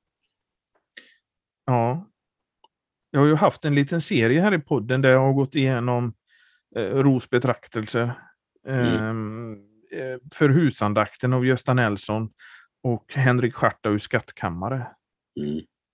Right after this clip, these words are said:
Speaker 1: Som andaktslitteratur. Och det är ju
Speaker 2: Mm.
Speaker 1: en, en eller två texter per dag.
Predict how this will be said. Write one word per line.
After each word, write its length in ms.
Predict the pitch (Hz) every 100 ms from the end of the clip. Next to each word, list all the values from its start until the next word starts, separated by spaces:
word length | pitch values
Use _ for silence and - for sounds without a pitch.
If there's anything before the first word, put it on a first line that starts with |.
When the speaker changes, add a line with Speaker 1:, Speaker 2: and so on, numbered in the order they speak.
| _ _ _ _ _ _
Speaker 1:
Som 360 | _ 151 127 120
andaktslitteratur. 920 | 139 123 113 101 - 101 113 104 117 107
Och 60 |
det 80 | 143
är 40 |
ju 180 | 185 175
Speaker 2:
Mm. 200 | 180 175
Speaker 1:
en, 60 | - -
en 200 | 190 165
eller 160 | 175
två 220 | 156 165
texter 380 | 147 160 - -
per 160 | 127 135
dag. 380 | 117 95 98